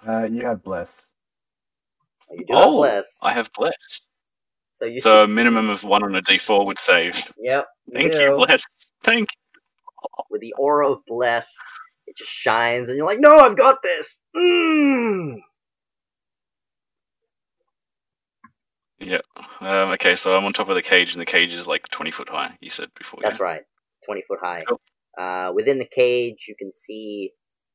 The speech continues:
Speaker 2: um, five hippogriffs. And a few, uh, and two griffins writhing in pain from this ritual.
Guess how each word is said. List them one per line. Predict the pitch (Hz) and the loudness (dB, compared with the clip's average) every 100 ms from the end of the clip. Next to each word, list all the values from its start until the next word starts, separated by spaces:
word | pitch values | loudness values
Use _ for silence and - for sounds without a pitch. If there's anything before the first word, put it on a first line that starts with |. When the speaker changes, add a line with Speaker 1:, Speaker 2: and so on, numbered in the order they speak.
| _ _ - 85 | _ _ -20 -16
Speaker 2:
um, | 85 82 80 76 _ _ _ _ _ _ _ _ _ - - | -16 -16 -18 -20 _ _ _ _ _ _ _ _ _ -10 -10
five | 85 - | -12 -14
hippogriffs. | - - 71 _ _ _ _ _ _ _ _ _ _ _ _ _ _ _ _ _ _ _ 87 | -20 -18 -18 _ _ _ _ _ _ _ _ _ _ _ _ _ _ _ _ _ _ _ -18
And | 85 | -18
a | |
few, | - 95 87 82 80 - _ _ _ | -18 -16 -14 -16 -20 -20 _ _ _
uh, | 73 69 - 82 | -20 -20 -18 -20
and | 87 - | -18 -12
two | 123 | -12
griffins | 98 104 95 82 _ _ _ _ _ _ _ _ _ _ - | -10 -10 -12 -18 _ _ _ _ _ _ _ _ _ _ -10
writhing | 92 104 101 104 | -4 -4 -4 -10
in | 85 85 - | -14 -18 -20
pain | 87 87 80 | -20 -20 -20
from | 80 | -20
this | 71 - | -20 -20
ritual. | 78 - - | -20 -20 -20